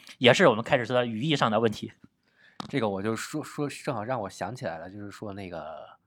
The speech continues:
Speaker 2: 疫情在美国最严重的那段时间，就有很多人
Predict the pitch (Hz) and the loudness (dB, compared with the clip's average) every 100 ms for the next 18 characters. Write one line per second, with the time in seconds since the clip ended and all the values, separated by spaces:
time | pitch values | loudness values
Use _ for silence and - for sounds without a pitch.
0 | _ 151 143 - 92 107 113 107 90 101 | _ -6 -6 -6 -10 -8 -8 -8 -10 -8
1 | 107 131 107 104 139 98 95 90 - - | -6 -4 -6 -4 -4 -4 -8 -10 -12 -14
2 | 90 87 107 110 113 101 110 107 104 110 | -14 -12 -6 -6 -4 -6 -4 -2 -4 -6